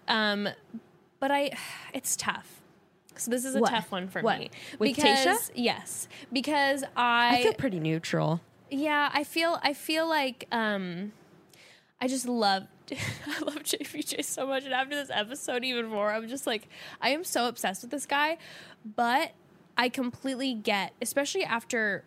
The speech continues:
Speaker 1: watching Derek on the beach, why Tayshia would feel, like,
Speaker 2: Yeah.
Speaker 1: really conflicted between the two, because J P J is a character.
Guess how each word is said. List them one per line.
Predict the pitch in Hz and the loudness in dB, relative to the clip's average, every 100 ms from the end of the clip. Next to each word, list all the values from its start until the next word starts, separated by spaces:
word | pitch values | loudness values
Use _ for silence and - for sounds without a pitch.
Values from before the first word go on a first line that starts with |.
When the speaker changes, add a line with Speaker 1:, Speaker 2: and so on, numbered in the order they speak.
| - | -12
Speaker 1:
watching | 196 185 160 185 - 247 247 | -6 0 0 -2 -2 -2 0
Derek | 240 233 240 277 - 220 | 0 0 0 -2 -4 -4
on | 214 | -2
the | 202 | -2
beach, | 185 180 233 - | -2 -4 -4 -8
why | - 208 202 202 | -4 0 2 2
Tayshia | - 196 180 - 185 175 185 - - - - - | -2 -4 -4 0 0 0 -4 -10 -20 -20 -20 -4
would | 214 196 | -4 -2
feel, | - 214 196 | -2 0 2
like, | 285 | 4
Speaker 2:
Yeah. | 247 | 6
Speaker 1:
really | 214 208 | 6 2
conflicted | 208 226 - 262 254 226 | 0 -4 0 -2 0 -2
between | 196 - 214 | -2 -4 -2
the | 202 | -2
two, | 196 214 | -2 -2
because | 202 208 254 247 233 | -2 -4 0 0 0
J | 214 262 | -2 -2
P | - 339 | -2 -2
J | 392 | -2
is | 381 370 | -2 -2
a | 392 | -4
character. | - 240 240 240 - - - | -4 -2 -2 -2 -8 -14 -14